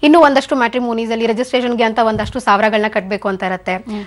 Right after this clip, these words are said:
Speaker 1: ಅದಾದ್ಮೇಲೆ ಈ ತರ ಒಂದ್ ಹುಡುಗ ಸಿಗ್ತಾ ಇದ್ದಾನಮ್ಮ ಅಂತ ಅದಕ್ಕೆ ಒಂದಷ್ಟು ಹಣಗಳನ್ನ ಕಟ್ಸ್ಕೊಳ್ತಾ ಇರ್ತಾರೆ. ಈ ತರ ತುಂಬಾ ಪ್ರಾಬ್ಲಮ್ಸ್ ನಾವು ಕೇಳಿ ಕೇಳಿ, ಯಾಕೆ ನಮ್ ಕಡೆಯಿಂದ ಒಂದಷ್ಟು ಹೆಣ್ಮಕ್ಳುಗಳಿಗೆ ಸಹಾಯ ಆಗ್ಬಾರ್ದು?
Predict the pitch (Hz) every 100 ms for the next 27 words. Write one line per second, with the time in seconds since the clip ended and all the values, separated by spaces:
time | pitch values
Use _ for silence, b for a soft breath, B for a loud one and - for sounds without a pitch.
0 | - 226 247 262 269 269 302 285 269 247
1 | 269 269 - 247 226 214 202 202 202 220
2 | 233 220 240 240 226 220 269 220 196 202
3 | 202 190 - - 202 190 - 226 254 320
4 | 320 262 269 302 311 247 277 254 262 -
5 | 285 320 320 294 262 302 381 262 320 392
6 | 370 311 277 254 240 233 - 247 226 247
7 | - 233 240 226 208 226 220 208 202 202
8 | 185 180